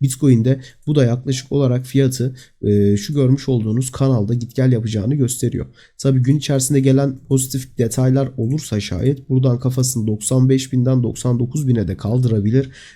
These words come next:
Dün özellikle güzel bir yükseliş verdi. Yüzde dokuza varan Bitcoin yükselişi, Ethereum da aynı keza iki bin dört yüz dolara kadar yükseldi.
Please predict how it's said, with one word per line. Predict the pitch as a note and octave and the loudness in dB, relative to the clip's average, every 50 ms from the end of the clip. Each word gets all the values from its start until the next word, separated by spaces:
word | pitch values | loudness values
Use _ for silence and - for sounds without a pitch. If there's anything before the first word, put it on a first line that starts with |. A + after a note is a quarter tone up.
| _ - A#2+ A2+ | _ -6 -2 2
Dün | C3+ D#3+ | 4 4
özellikle | D#3 C#3 C3 B2+ C3 B2+ B2+ C3 C3 B2+ B2 A2+ | 4 4 4 4 4 4 4 2 2 0 0 -2
güzel | A2+ A2+ A2 B2+ B2+ C3 C3 | -2 0 0 2 4 4 4
bir | A#2 | 2
yükseliş | G#2+ G#2 - - A#2 B2+ C3+ C3 - C#3+ | 0 -2 -2 -2 -2 -2 -2 -2 -2 0
verdi. | C3+ B2 A#2+ A#2+ B2 B2+ B2+ - - - _ - | 0 0 2 0 -2 -4 -4 -8 -16 -20 _ -6
Yüzde | - A2 A#2 B2 C3 B2+ | -6 -2 4 4 4 4
dokuza | A#2+ A2+ A#2 - B2+ C3+ C3+ C3+ | 4 0 -4 -2 0 2 4 4
varan | C3+ C3 A#2 A2 A2 | 4 2 2 0 -2
Bitcoin | A#2+ A#2+ - C3 C3 B2+ | -2 -2 0 2 4 6
yükselişi, | B2+ B2+ B2+ B2+ - C3 B2+ B2+ B2+ B2 A#2 | 6 4 4 2 2 0 2 0 0 0 -2
Ethereum | G#2 - - A#2+ B2 C3 C3 B2+ | -2 0 0 0 2 2 2 2
da | B2 | 2
aynı | A#2 B2 B2+ C3 | 2 2 2 2
keza | B2+ B2+ A2 A2 A2+ G#2+ | 2 0 0 0 0 -2
iki | G#2 - - B2 | -2 -2 -2 -2
bin | A#2+ A#2+ | 0 2
dört | B2 B2+ B2+ B2+ | 2 0 0 0
yüz | B2 A2+ | -4 -2
dolara | A2+ A2 A2 G#2 E2+ F2 - | -2 0 0 0 -2 -4 -4
kadar | G2 F#2+ F#2 F2 F2 | -6 -4 -4 -4 -4
yükseldi. | F2 - - - - B2+ B2+ B2+ B2 B2+ C3+ | -6 -6 -6 -2 0 2 4 4 2 0 -2